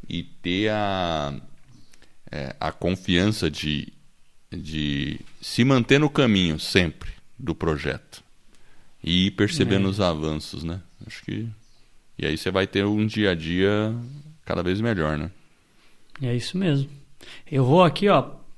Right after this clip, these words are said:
Speaker 2: eu falei que eu tinha cinco, tô indo pra quarta,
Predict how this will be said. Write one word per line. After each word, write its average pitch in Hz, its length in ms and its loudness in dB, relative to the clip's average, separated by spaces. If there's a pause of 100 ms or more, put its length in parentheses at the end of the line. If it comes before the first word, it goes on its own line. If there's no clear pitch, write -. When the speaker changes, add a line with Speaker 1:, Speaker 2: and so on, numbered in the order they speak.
(140)
Speaker 2:
eu 127 60 -12
falei 147 260 0
que 151 100 0
eu 143 40 4
tinha 139 220 0
cinco, 196 380 0
tô 165 140 0
indo 170 160 2
pra 170 240 2
quarta, 151 840 4